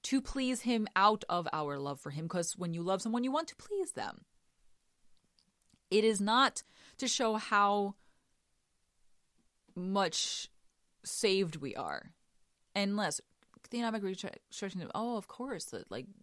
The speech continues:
obeying the law doesn't, you know, mean that you're, you're not gonna earn salvation by being obedient. Of course we believe that. But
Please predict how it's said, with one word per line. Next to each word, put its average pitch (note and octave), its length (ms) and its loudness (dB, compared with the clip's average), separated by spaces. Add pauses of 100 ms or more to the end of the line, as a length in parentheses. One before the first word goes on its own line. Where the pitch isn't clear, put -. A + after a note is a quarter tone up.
(160)
obeying D3 440 -6
the D#3 80 -6
law F3 220 -4
doesn't, C#3+ 300 -10 (220)
you - 100 -10
know, A#2 220 -8 (680)
mean C#3 500 -8
that B2+ 80 -10
you're, G2+ 220 -14 (640)
you're F#3 180 -2
not A#3+ 120 2
gonna F#3 140 -6
earn F#3 160 -4
salvation D#3 420 -4
by C3 100 -4
being B2 380 -8 (260)
obedient. D#3 500 -2
Of - 120 -6
course C#4+ 260 -6
we A2+ 60 -10
believe G2+ 300 -10
that. - 220 -8 (580)
But A3 280 6